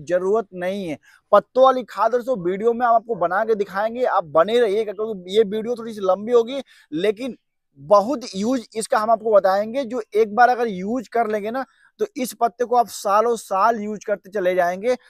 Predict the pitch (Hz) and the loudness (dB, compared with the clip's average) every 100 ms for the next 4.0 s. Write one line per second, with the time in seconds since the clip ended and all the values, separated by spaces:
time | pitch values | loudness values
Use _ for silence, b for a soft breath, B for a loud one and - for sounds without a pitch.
0 | b 185 190 208 208 240 - 214 247 220 | b 4 4 2 -2 -4 -6 -10 -8 2
1 | 214 - 165 185 233 226 226 214 226 - | 2 2 -4 -4 -4 -4 -6 -6 -6 -8
2 | 196 - 214 - 190 196 - 208 208 190 | -10 0 0 2 -2 -2 -4 -10 -8 -6
3 | 254 208 - 160 196 196 214 220 226 247 | 0 0 0 -2 0 2 0 0 -2 -4